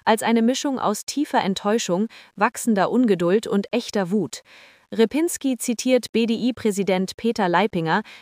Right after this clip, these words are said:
der das Zögern der Regierung als existenzielle Bedrohung bezeichnet.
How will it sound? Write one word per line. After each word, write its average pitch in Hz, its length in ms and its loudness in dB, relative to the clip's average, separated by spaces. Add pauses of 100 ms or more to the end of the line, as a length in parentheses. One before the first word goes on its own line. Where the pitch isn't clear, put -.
(120)
der 220 120 6
das 214 240 0
Zögern 233 460 0
der 170 140 2
Regierung 180 500 0
als 185 320 -2
existenzielle 214 880 -2
Bedrohung 180 480 2
bezeichnet. - 680 -8